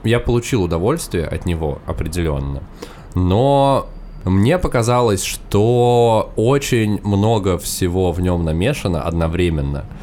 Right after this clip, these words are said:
и очень много неоригинальных идей в нём. Ну, опять же, вот как это было сказано в рецензии, что это одновременно Рик и Морти, Матрица и Автостопом по галактике.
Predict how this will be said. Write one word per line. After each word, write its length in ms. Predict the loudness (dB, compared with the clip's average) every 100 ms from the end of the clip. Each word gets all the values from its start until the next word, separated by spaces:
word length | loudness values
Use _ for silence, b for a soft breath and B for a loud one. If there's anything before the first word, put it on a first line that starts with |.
| B B B B -4
и 540 | 0 2 2 2 0 0
очень 320 | 0 0 0
много 680 | 2 2 2 2 2 2 0
неоригинальных 1040 | 0 0 2 2 0 0 0 0 0 -2
идей 420 | -4 -2 -4 -4 -8
в 180 | -10 -6
нём. 260 | -4 -4 -8 -10 -2
Ну, 220 | 0 0
опять 380 | 0 0 0 0
же, 120 | -2
вот 160 | -4 -2
как 240 | -4 -4
это 120 | -6
было 180 | -4 -4
сказано 380 | -2 -2 -2 -2
в 60 | -4
рецензии, 500 | -2 0 0 0 -2
что 180 | -4
это 340 | -6 -4 -4 -2
одновременно 520 | -2 0 0 0 0 0
Рик 180 | -2
и 40 | 0
Морти, 680 | 2 2 0 0 2 2 2
Матрица 840 | 2 2 0 -2 -2 -2 -2 0
и 420 | 0 -2 -4 -6 -8 B B B B -6
Автостопом 580 | -4 -2 -2 -2 -2 -2
по 80 |
галактике. 680 | 0 0 0 0 -4 -4 -6